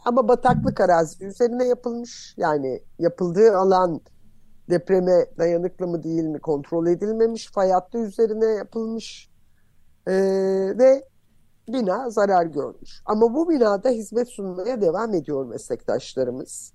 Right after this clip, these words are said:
Hem depremzede olanlar hem de gönüllü olarak gelenler. Daha kötüsü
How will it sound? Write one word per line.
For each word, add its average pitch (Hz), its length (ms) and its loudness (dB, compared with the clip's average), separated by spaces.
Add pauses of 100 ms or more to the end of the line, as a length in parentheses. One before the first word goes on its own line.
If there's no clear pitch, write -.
(320)
Hem 233 300 4 (120)
depremzede 185 680 2
olanlar 180 560 0
hem 247 240 -4
de 233 60 -4
gönüllü 220 420 -2
olarak 151 440 0
gelenler. 110 580 -6 (720)
Daha 220 240 0
kötüsü 240 500 -8